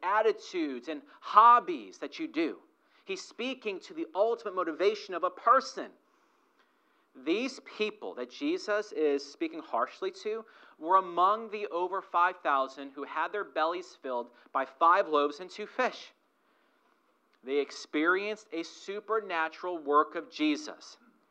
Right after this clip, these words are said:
But you know what? After you eat, what happens again? At some point later, you get hungry, right? It doesn't matter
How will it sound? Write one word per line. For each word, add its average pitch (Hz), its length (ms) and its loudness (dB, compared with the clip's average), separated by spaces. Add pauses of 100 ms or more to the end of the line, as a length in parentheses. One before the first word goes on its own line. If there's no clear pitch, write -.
(420)
But 277 100 -4
you 294 80 -4
know 196 140 4
what? 226 300 6 (720)
After 180 380 6
you 220 220 -6
eat, 190 280 -2
what 220 140 0
happens 247 460 -4
again? 156 260 -4 (1300)
At 196 120 -4
some 220 260 2
point 240 260 0
later, 220 220 6
you 233 160 -4
get 254 160 6
hungry, 277 500 4 (260)
right? 233 300 6 (720)
It 226 60 6
doesn't 254 400 2
matter 254 420 6